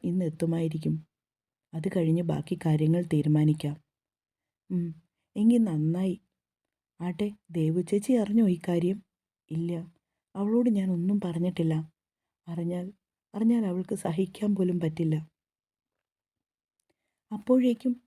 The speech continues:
മീനുവിൻ്റെ കൂടെ പഠിക്കുന്ന രണ്ട് പെൺകുട്ടികളെ കണ്ട് കാർത്തി വണ്ടി നിർത്തി. മേഘയും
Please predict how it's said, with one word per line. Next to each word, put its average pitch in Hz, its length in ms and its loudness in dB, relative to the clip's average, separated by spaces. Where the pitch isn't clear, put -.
മീനുവിൻ്റെ 208 560 2
കൂടെ 175 300 -2
പഠിക്കുന്ന 165 480 -2
രണ്ട് 240 340 2
പെൺകുട്ടികളെ 170 720 0
കണ്ട് 160 300 0
കാർത്തി 160 380 -4
വണ്ടി 160 320 -2
നിർത്തി. 156 380 -4
മേഘയും 180 560 0